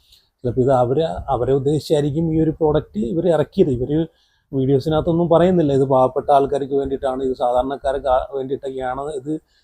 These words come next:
ഇറക്കിയെന്ന് പറയുന്നില്ല. പക്ഷേ ഓരോ ആൾക്കാർ കമന്റ് ഇട്ടാണ് ഇത് പറയുന്നത്. സാധാരണക്കാർ ഇതെങ്ങനെ ഉപയോഗിക്കുന്നതാണ് അവർ തന്നെ, ഓരോരുത്തർ തന്നെ അവരുടെ അഭിപ്രായം പറയുവാണ്.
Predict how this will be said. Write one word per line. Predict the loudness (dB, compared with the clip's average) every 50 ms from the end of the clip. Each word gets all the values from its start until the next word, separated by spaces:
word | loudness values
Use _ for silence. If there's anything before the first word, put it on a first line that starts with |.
| _ _ _ -6
ഇറക്കിയെന്ന് | -4 -2 -2 0 0 0 2 2
പറയുന്നില്ല. | 2 2 2 0 0 0 0
പക്ഷേ | -2 -2 0 -2
ഓരോ | 0 0 0 0 2
ആൾക്കാർ | 2 0 0 -2 -2 -4 -2 -2 -2
കമന്റ് | -4 -4 -4 -4 -4
ഇട്ടാണ് | -4 -2 -2 -2 -2 -2 -2
ഇത് | -2 -2
പറയുന്നത്. | 0 0 -2 -2 -4 -4 -4 -2 0
സാധാരണക്കാർ | 0 0 2 2 0 -2 -4 -6 -6 -4 -4
ഇതെങ്ങനെ | -4 -6 -6 -6 -6
ഉപയോഗിക്കുന്നതാണ് | -4 -2 -2 -4 -4 -6 -10 -12 -12 -10 -8 -6
അവർ | -6 -6 -4 -2 -2 0 0
തന്നെ, | -2 -2 -4 -4 -4 -2
ഓരോരുത്തർ | -2 -2 -2 -2 -2 -4 -2 -2
തന്നെ | -2 -2 -2
അവരുടെ | -2 -2 -4 -2 0 2 2
അഭിപ്രായം | 2 2 0 -2 -2 0 0 0 0 -2
പറയുവാണ്. | -4 -4 -4 -4 -4 -6 -8 -10 -14